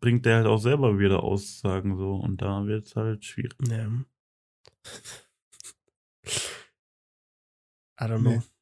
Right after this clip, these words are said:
Speaker 1: Aber ich hab gesehen, der Spotify C E O oder so hat da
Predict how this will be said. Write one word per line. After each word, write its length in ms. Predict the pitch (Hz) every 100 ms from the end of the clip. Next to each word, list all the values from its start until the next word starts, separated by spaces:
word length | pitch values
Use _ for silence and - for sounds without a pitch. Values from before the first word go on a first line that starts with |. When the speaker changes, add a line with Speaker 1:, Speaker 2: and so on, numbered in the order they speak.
| _
Speaker 1:
Aber 120 | 101
ich 100 | 101
hab 140 | 104 98
gesehen, 340 | 92 101 101
der 460 | 101 101 98 98 95
Spotify 1080 | - - - 104 110 101 - 101 101 104 107
C 400 | 104 - 123 113
E 40 |
O 260 | 110 113 117
oder 240 | 110 110
so 260 | 104 113 107
hat 160 | 101 101
da 420 | 98 101 101